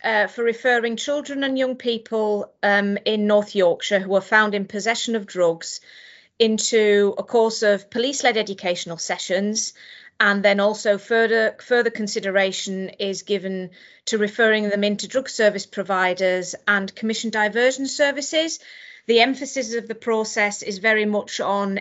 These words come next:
education and harm reduction. And what North Yorkshire Police, um,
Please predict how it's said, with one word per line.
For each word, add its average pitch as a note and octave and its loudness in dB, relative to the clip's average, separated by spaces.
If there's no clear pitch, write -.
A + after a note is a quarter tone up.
education G#3 -2
and F#3+ -6
harm F#3+ -4
reduction. G3 -2
And G#3 2
what A#3 4
North A3+ 0
Yorkshire G#3+ 0
Police, G#3 -4
um, G3 0